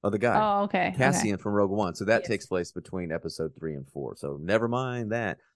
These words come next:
Speaker 1: But yeah,
Speaker 2: Mm-hmm.
Speaker 1: so probably in some spin-off for the next one. It'll be previously on, and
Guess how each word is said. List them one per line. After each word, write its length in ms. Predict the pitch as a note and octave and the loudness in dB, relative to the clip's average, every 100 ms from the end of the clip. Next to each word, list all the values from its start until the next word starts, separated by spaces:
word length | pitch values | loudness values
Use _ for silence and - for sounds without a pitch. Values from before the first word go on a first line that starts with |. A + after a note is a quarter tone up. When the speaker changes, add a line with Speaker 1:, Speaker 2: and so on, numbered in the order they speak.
| _ _ _ | _ _ _
Speaker 1:
But 100 | B2 | 4
yeah, 180 | A#2+ D#2+ | 6 4
Speaker 2:
Mm-hmm. 140 | - G3 _ _ _ _ _ _ | 2 -2 _ _ _ _ _ _
Speaker 1:
so 260 | - A2+ G#2+ | -2 2 2
probably 280 | - A#2 A#2+ | 6 6 4
in 60 | |
some 120 | A#2+ A2+ | 0 -4
spin-off 480 | - G#2+ G#2 G2+ | -2 0 2 0
for 80 | G2+ | -2
the 80 | F2+ | -2
next 220 | F#2 F#2 | -2 -4
one. 280 | - F#2 F2+ | -4 -4 -4
It'll 140 | D#2+ E2 | -6 -4
be 220 | E2+ E2 | -4 -4
previously 520 | - D#3+ E3+ C3 G#2+ | 2 4 4 2 0
on, 200 | F#2 D#2+ | 0 -2
and 80 | D#2 | -6